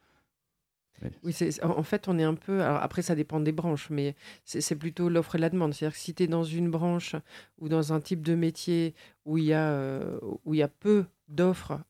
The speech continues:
Speaker 2: et beaucoup de demandes, là, évidemment, tu vas te sentir plus légitime, euh, à négocier. Par contre, si t'es peu qualifié ou que, ou, voilà, tu pars d'un besoin vraiment de pouvoir vivre et que c'est un emploi, euh,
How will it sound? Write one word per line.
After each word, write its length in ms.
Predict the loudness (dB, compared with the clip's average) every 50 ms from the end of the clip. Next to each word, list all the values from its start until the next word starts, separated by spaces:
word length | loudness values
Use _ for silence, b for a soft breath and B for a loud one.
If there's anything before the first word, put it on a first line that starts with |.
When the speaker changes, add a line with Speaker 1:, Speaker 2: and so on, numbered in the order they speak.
| _ _ _
Speaker 2:
et 80 | -10
beaucoup 280 | -6 -6 -6 -6 -6 -8
de 60 | -4
demandes, 580 | -2 0 2 2 2 2 2 2 2 0 0 -2 _ _ _ _
là, 120 | -6 -4 -4
évidemment, 380 | -4 -4 -4 -4 -2 -4 -4
tu 160 | -4 -6 -8
vas 400 | -6 -4 -2 -2 -2 -2 -4 -6
te 80 | -8 -12
sentir 340 | -10 -10 -10 -8 -8 -12 -14
plus 160 | -12 _ -6
légitime, 920 | -4 -4 -4 -4 -6 -8 -8 -10 -8 -6 -4 -4 -4 -4 -4 -4 -6 -8 B B B B B B B B _
euh, 280 | -10 -8 -8 -8 -8 -10 -10 -12 -14 -10 -6
à 100 | -4 0
négocier. 500 | 0 0 0 -2 -4 -4 -2 -2 -4 -2
Par 220 | -2 -4 -6 -4
contre, 360 | -2 -2 -2 -2 -2 -6 -10 -10 B B B B B
si 320 | _ -14 -10 -6 -6 -4 -2
t'es 120 | -2 -4
peu 180 | -2 -2 -6 -2
qualifié 920 | 0 0 0 0 -2 -6 -6 -2 2 4 4 6 6 6 4 4 4 2
ou 160 | 0 -2 -4 -6
que, 300 | -4 -2 -2 0 0 -2
ou, 320 | -2 -4 -6 -8 -10 -12 -10
voilà, 200 | -8 -8 -8 -8
tu 140 | -8 -12 -12
pars 200 | -8 -6 -6 -4
d'un 120 | -4 -4
besoin 600 | -4 -4 -2 -2 -2 -2 0 0 0 2 2 0
vraiment 400 | -2 -2 -4 -4 -4 -4 -4 -6
de 140 | -6 -8 -10
pouvoir 440 | -12 _ -14 -12 -6 -4 -4 -4 -4
vivre 380 | -6 -4 -2 -2 -2 -2 -6 -10
et 60 | -10
que 60 | -8
c'est 120 | -8 -6
un 100 | -4 -4
emploi, 360 | -4 -6 -6 -8 -6 -4 -4 -2
euh, 280 | -2 -2 -4 -4 -6